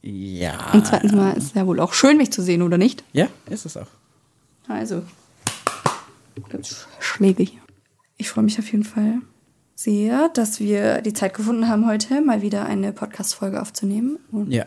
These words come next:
Speaker 1: hat mich
Speaker 2: ähm,
Speaker 1: auch sehr gefreut.
Speaker 2: bin schon gespannt auf die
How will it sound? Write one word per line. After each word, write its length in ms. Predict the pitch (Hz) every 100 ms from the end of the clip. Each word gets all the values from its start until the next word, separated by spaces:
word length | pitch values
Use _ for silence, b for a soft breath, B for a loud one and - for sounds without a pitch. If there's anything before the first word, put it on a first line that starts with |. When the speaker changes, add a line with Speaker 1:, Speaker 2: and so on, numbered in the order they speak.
| -
Speaker 1:
hat 120 | -
mich 100 | 101
Speaker 2:
ähm, 80 | 101
Speaker 1:
auch 40 |
sehr 160 | 107 101
gefreut. 380 | 101 - 101 - _ _ _ _ _ _ _ _ _ _ _ _ - -
Speaker 2:
bin 140 | - 196
schon 160 | 196
gespannt 320 | 180 - 185 -
auf 140 | -
die 180 | 240